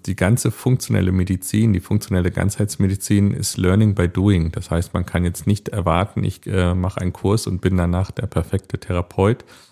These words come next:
Aber es ist ein Prozess, den wir alle durchlaufen haben. Und ich kann nur sagen, wer einmal diesen Weg, äh, beschreitet, der kann einfach nicht mehr zurück in die klassische, äh, symptomorientierte Therapie.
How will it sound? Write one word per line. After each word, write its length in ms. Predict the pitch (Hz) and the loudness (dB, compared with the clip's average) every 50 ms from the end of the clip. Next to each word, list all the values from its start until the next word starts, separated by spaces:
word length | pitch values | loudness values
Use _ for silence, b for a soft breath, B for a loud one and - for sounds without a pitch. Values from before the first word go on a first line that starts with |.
| B B B B | B B B B
Aber 260 | - 90 92 104 107 | 0 0 2 4 2
es 140 | 104 - 113 | 2 2 0
ist 140 | 107 - | -4 -2
ein 140 | - 87 92 | -2 -2 -2
Prozess, 580 | - - - 92 - - - 117 147 - - - | -2 -4 -6 -6 -4 0 0 0 0 0 -4 -2
den 180 | - 98 90 | 0 0 0
wir 180 | 85 90 - - | 0 0 -2 0
alle 220 | 85 92 110 127 | 0 2 2 2
durchlaufen 560 | 135 131 127 - - - 110 117 - - 120 110 | 2 2 0 0 0 0 0 0 0 2 2 2
haben. 320 | 113 113 113 117 127 135 B B B B B B B B B | 4 4 4 2 2 0 B B B B B B B B B
Und 160 | - 95 90 | -2 0 0
ich 100 | 90 87 | 0 0
kann 180 | - - 104 110 | -2 0 0 2
nur 120 | 120 120 | 2 2
sagen, 400 | 113 113 101 98 101 104 107 107 104 | 2 2 2 2 4 2 2 2 2
wer 220 | 95 90 - - | 0 0 0 0
einmal 260 | - 92 101 104 98 | 0 2 2 2 2
diesen 640 | 95 - 95 95 - 95 92 92 92 110 117 - 85 85 | 2 0 0 0 0 0 2 2 0 -2 -4 -4 -2 0
Weg, 360 | 87 90 107 - - - - | 0 0 0 -2 -6 -12 -8
äh, 340 | - 101 92 90 90 90 87 92 90 _ - | -4 -2 0 0 2 0 0 -2 -4 _ -6
beschreitet, 600 | - - - - 95 82 90 95 - - - - | -6 -6 -4 -4 -2 0 0 0 0 -2 -2 0
der 80 | 85 85 | 0 0
kann 280 | - - - - 101 107 | -2 -2 -4 -2 0 0
einfach 300 | - - 98 - - 98 | 0 0 -2 -2 -2 -2
nicht 220 | 95 92 - - | -2 -2 -2 -2
mehr 100 | - 95 | -4 -4
zurück 460 | - - - 87 92 98 104 - - - | -2 -2 -2 0 2 2 0 0 -2 -4
in 140 | - 90 87 | -2 0 0
die 220 | 87 85 85 92 - B B B B B B B B B B B | 2 0 0 -2 -4 B B B B B B B B B B B
klassische, 840 | - - 95 90 - 98 95 - - 95 92 92 90 90 87 87 87 | -4 -2 0 0 0 0 0 0 2 2 4 4 4 2 2 2 2
äh, 40 | 87 | 0
symptomorientierte 1000 | 87 - 87 90 92 - - 92 95 - - - 85 85 85 - - - - - - | 0 0 0 -2 -2 0 -2 0 0 0 0 0 0 -2 -2 -2 -4 -6 -6 -6 -8
Therapie. 520 | - - - - - - - - - _ | -8 -6 -8 -8 -8 -8 -12 -20 -20 _